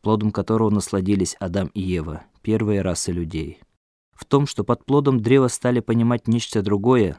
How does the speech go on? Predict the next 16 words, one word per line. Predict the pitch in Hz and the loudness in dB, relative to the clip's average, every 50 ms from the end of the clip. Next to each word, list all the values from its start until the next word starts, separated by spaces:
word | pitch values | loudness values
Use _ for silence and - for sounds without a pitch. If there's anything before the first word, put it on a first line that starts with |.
| - - | -10 -6
заслуга | 98 107 101 - 135 139 135 131 120 | -6 -6 -4 -2 -2 -2 -2 -2 -4
священнослужителей, | - - 110 - - 127 117 113 113 - - - 120 113 131 127 - - 85 78 62 - - _ _ _ _ | -4 -6 -6 -4 -2 -2 0 0 -2 -2 -4 -4 -2 -2 -2 -2 -2 -2 -2 -2 -4 -6 -10 _ _ _ _
неразборчивых | - 101 104 98 101 95 95 110 120 113 - - 92 90 87 82 | -2 0 0 2 0 -2 0 -2 -2 -2 -2 -4 -4 -4 -4 -6
в | 82 | -6
букве | 87 101 110 - - 90 | -6 -6 -6 -6 -6 -8
Святого | - - 85 82 - 87 87 87 82 | -6 -6 -8 -6 -4 -2 -2 -2 -4
Писания. | - 78 - - 90 80 78 82 87 95 - - _ _ _ _ _ _ _ _ _ _ _ _ _ _ _ _ _ _ | -6 -10 -8 -8 -8 -8 -8 -10 -12 -14 -16 -20 _ _ _ _ _ _ _ _ _ _ _ _ _ _ _ _ _ _
Золотая | - 107 110 110 120 - - 135 127 | -4 0 2 2 2 4 4 2 2
пропорция | - - 117 110 - 131 131 135 - - - 90 - | 2 0 -2 -2 0 -2 -2 -2 -2 -4 -4 -4 -4
и | - - 98 | -4 -6 -4
древо | 95 98 101 92 87 85 | -2 0 0 0 0 -2
познания, | - - 87 - 95 107 110 110 107 101 95 87 87 - _ _ _ _ _ _ - | -4 -6 -4 -2 0 2 2 2 2 0 0 -2 -6 -10 _ _ _ _ _ _ -12
золотая | 95 90 90 90 90 - - 92 87 78 | -8 -6 -4 -4 -4 -2 -2 -2 -4 -2
цепь | - - 92 92 101 - - | -4 -4 -4 -4 -4 -4 -4
над | 101 101 95 | -4 -2 -2
убитом. | 101 90 95 92 - - 95 92 95 101 | -2 -2 -2 -4 -2 -4 -4 -6 -6 -8